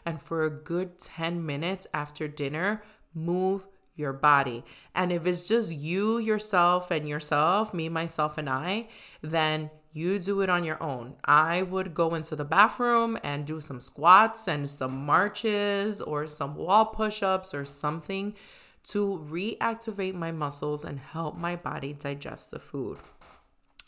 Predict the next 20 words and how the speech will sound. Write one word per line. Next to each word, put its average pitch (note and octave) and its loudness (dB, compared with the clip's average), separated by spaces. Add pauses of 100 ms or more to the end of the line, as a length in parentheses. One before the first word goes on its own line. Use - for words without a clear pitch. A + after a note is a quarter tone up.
(340)
Tip C#4 2
number C4 2
six, - -2 (320)
if D#3+ 0
you A3 4
love B3 6
the C4 2
food B3+ -2
so B3+ 2
much G#3+ 4
and D#3 -4
there E3 2
is D#3 2
an D#3 -2
excessive C3 -4
amount A3 4
and C3+ -6
you C#3+ -6
want G3+ 2
more A3+ 2